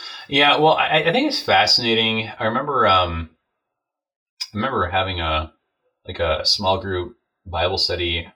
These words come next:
back on campus while I was, uh, still on campus at Concordia Seminary, and, uh, I think we had these, these verses, and it's just really interesting, and I think it's really helpful,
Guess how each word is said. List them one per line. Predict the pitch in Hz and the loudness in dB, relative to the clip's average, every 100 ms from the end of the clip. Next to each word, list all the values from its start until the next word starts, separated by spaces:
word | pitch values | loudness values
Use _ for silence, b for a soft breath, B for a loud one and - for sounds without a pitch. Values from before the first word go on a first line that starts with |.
| _ | _
back | - - | -6 -6
on | 87 80 | -6 -10
campus | - 92 87 85 - - | -10 -10 -6 -4 -4 -4
while | - | -4
I | |
was, | 80 80 - - | -4 -6 -6 -6
uh, | 90 | -4
still | - 92 82 | -4 -4 -6
on | 85 82 82 _ | -6 -8 -12 _
campus | - 113 113 85 78 - - b b b _ _ | -8 -8 -6 -6 -2 -2 -2 b b b _ _
at | - - - | -6 -6 -8
Concordia | 92 90 82 82 | -12 -10 -8 -6
Seminary, | 87 80 80 78 78 76 73 _ - | -6 -6 -6 -4 -4 -6 -10 _ -8
and, | 85 82 80 | -6 -4 -4
uh, | 76 76 | -4 -4
I | |
think | 113 - | -8 -14
we | 82 | -8
had | 90 85 - | -6 -8 -10
these, | - - - | -8 -8 -6
these | 87 - | -6 -6
verses, | 85 85 - 80 - - b b b b - | -6 -8 -10 -6 -6 -8 b b b b -8
and | 95 92 87 85 - | -2 0 -2 -6 -4
it's | - - | -2 0
just | 196 - | 0 0
really | 131 98 | 0 -2
interesting, | 110 117 110 - 110 110 113 _ _ _ _ _ - | -4 -2 0 0 -2 -10 -12 _ _ _ _ _ -6
and | 92 - | -6 -2
I | 101 | -4
think | 95 107 | -4 -4
it's | - | -4
really | 104 92 87 | -2 -2 -2
helpful, | 98 - - 98 85 90 | -2 -2 -4 -4 -4 -6